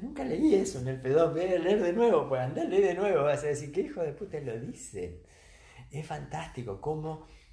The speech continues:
van dejando la información encriptada. Dejan la información encriptada en todas las catedrales góticas.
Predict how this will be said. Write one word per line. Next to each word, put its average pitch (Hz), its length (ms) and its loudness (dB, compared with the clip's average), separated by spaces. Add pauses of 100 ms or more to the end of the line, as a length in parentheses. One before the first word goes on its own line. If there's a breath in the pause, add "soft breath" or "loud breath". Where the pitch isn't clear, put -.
van 143 240 -4
dejando 151 420 -6
la 139 120 -2
información 123 640 -8
encriptada. 110 1000 -8 (680 loud breath)
Dejan 196 360 -4
la 143 60 0
información 110 580 -6
encriptada 127 600 -8
en 87 100 -10
todas 139 160 -6
las 95 120 -10
catedrales 87 640 -8
góticas. - 840 -14